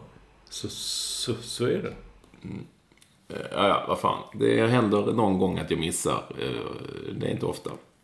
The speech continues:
Speaker 2: Men, ehm, nu är vi ju här. Jag är ju uppe mitt i natten.
Speaker 1: Ja, det är härligt att se dig. Så här dags.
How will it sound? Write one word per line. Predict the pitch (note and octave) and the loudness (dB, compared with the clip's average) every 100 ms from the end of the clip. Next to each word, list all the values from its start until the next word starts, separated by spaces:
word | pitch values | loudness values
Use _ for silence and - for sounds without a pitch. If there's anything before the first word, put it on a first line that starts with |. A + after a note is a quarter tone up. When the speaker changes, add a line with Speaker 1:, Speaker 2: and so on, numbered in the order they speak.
| _ _ _ - | _ _ _ -6
Speaker 2:
Men, | G#2 G#2+ | -2 0
ehm, | G#2+ G#2+ G#2 G#2 _ - - - - - - - - | 0 0 -2 -8 _ -20 -20 -20 -20 -20 -20 -20 -4
nu | A#2 C#3+ | 4 6
är | F#3 | 8
vi | B2+ | 8
ju | |
här. | C#3+ B3+ - | 8 6 6
Jag | A#2 | 6
är | |
ju | B2 | 6
uppe | D#3+ - A#2 | 4 2 2
mitt | D#3+ E3 | 2 0
i | |
natten. | D#3 F3+ - - - - _ _ - - | -2 -2 -4 -6 -10 -20 _ _ -20 4
Speaker 1:
Ja, | D3 F3+ | 10 12
det | F3+ | 12
är | D3 | 12
härligt | C3 F#3+ G#2+ A2+ | 10 8 8 6
att | - | 6
se | - - | 2 4
dig. | F#2+ E2 - - - - - - - - | 4 0 -4 -12 -18 -20 -20 -20 -20 -14
Så | - C3 | -2 0
här | B2+ | 2
dags. | C3 D3+ - - - | 2 0 -4 -12 -14